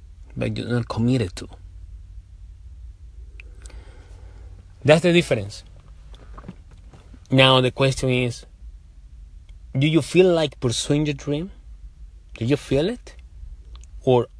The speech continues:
are you committed to pursuing your dream? Are you ready to face that difference? Because if you feel it today, maybe you're not gonna feel it tomorrow.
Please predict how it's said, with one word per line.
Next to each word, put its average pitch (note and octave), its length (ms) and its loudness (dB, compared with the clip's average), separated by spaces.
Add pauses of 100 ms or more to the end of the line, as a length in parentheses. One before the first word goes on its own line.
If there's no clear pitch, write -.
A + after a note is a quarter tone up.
(120)
are D3 100 8
you C#3 160 0 (100)
committed C3+ 640 4 (800)
to C3 100 4
pursuing A2+ 440 0
your G2 80 -4
dream? F#2 240 -8 (3500)
Are B2 80 6
you C3+ 140 2
ready C3+ 240 4
to C3+ 100 -8
face C#3 280 -2
that C#3 140 -4
difference? D#3+ 560 -6 (1500)
Because D3+ 340 4
if D3 120 -2
you D#3 180 4
feel F#3+ 380 2
it G#3 100 0
today, G#3 420 6
maybe B3+ 160 4
you're F3 180 4
not E3+ 160 2
gonna E3+ 180 4
feel E3+ 160 4
it E3 80 4
tomorrow. D#3+ 440 4